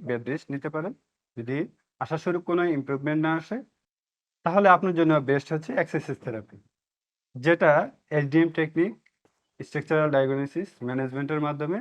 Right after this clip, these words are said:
আমরা চিকিৎসা দিয়ে থাকি, যার ফলে ম্যাক্সিমাম পেশেন্ট দশ থেকে বারো দিন ট্রিটমেন্টটা নিলে অনেকটাই সুস্থ হয়ে যায়। লাস্ট হচ্ছে,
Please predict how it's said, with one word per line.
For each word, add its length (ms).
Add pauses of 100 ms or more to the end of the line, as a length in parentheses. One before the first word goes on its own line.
(120)
আমরা 140 (100)
চিকিৎসা 340
দিয়ে 200
থাকি, 200 (1400)
যার 320
ফলে 180 (140)
ম্যাক্সিমাম 440 (120)
পেশেন্ট 340 (260)
দশ 120 (100)
থেকে 240
বারো 240
দিন 120 (280)
ট্রিটমেন্টটা 540
নিলে 160 (460)
অনেকটাই 360 (100)
সুস্থ 220 (100)
হয়ে 180
যায়। 120 (760)
লাস্ট 400
হচ্ছে, 260